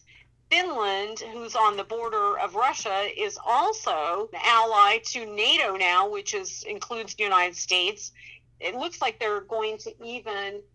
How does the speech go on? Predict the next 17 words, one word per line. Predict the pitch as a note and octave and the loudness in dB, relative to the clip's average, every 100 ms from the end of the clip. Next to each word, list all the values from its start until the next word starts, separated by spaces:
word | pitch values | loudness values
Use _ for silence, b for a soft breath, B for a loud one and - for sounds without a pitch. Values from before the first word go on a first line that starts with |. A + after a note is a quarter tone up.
| _ _ | _ _
allow | A3 A3 G3+ G3+ G3+ G#3 - _ A3 | -2 2 6 6 6 4 -4 _ -6
America | A3 A#3 C4 A#3+ A3+ F#3+ F#3+ - | 0 2 2 0 0 0 -2 -2
to | - A#3 | -4 2
have | B3 G#3 | 2 2
some | G3+ A3 | 0 -6
actual | F#3 G#3+ G#3+ - A3 G3 F3+ | 4 4 4 -2 -6 -4 -4
military | G3 A3+ A3 - G#3 F#3+ E3+ | -4 -2 -2 -2 -2 -2 2
outposts | G#3 C4+ - G#3+ F#3 G3+ - - b _ | 4 4 2 -4 -4 -4 -8 -12 b _
along | A3 A3 G#3+ G#3 | -4 2 2 2
the | G3+ | -2
Finn | - - A#3 G#3+ | -6 -4 -4 -4
border, | G3+ G#3+ B3+ G#3 F3+ F#3+ - | -4 -2 0 0 2 0 -4
and | A3 A3 G3+ | -4 -4 -2
this | C4 C#4 - | -2 0 -4
is | - A3 G3 | -6 -4 -4
enraging | G3 F#3 G#3 A#3+ A#3 F#3+ E3+ F3 | -4 0 0 2 -2 -2 -2 -4
Russia. | F3 F3+ F3+ F#3+ F3 | 0 2 2 0 0